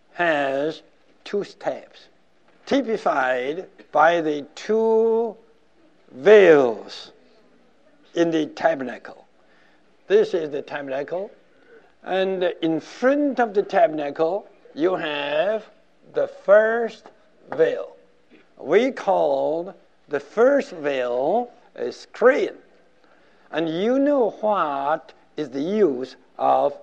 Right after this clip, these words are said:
a screen, right? Screen is a curtain that keeps away all the negative things. Okay, outside of the tabernacle,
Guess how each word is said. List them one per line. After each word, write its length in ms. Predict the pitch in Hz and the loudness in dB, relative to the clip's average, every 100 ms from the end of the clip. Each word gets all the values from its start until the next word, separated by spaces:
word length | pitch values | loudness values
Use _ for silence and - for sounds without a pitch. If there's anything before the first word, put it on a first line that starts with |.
| - | -10
a 100 | 127 | -10
screen, 720 | - - - - 143 139 101 - _ _ _ _ _ _ _ _ | -10 -20 -20 -12 -8 -8 -10 -20 _ _ _ _ _ _ _ _
right? 380 | - 139 143 196 - - | -4 0 0 -2 -10 -20
Screen 1120 | - - - - 214 277 226 139 110 113 151 190 - - | -18 -16 -16 -2 2 4 2 -2 -6 -10 -10 -12 -20 -10
is 200 | 151 135 | -8 -8
a 100 | 120 | -10
curtain 800 | - 202 247 165 120 107 127 175 - - - | -2 0 0 -2 -8 -8 -10 -10 -12 -20 -10
that 200 | 120 - | -10 -12
keeps 480 | - 220 233 185 - | -8 -4 -4 -6 -4
away 680 | 139 131 131 143 139 147 160 - _ | 0 0 0 -2 -4 -6 -10 -14 _
all 920 | - 127 156 170 180 180 175 175 175 | 0 4 6 6 4 4 4 4 2
the 240 | 160 151 143 _ _ _ | -2 -8 -10 _ _ _
negative 560 | 127 135 143 - 117 - | -10 -6 -6 -8 -18 -16
things. 460 | 92 - - - _ _ _ _ _ _ | -20 -20 -20 -20 _ _ _ _ _ _
Okay, 600 | 143 165 - 208 165 107 - - | -2 0 2 2 2 -2 -16 -4
outside 540 | 196 240 233 233 190 185 | 4 4 6 2 0 0
of 100 | 170 | -2
the 100 | 147 | -4
tabernacle, 800 | 196 196 190 180 180 196 220 | -4 -4 -2 -4 0 0 0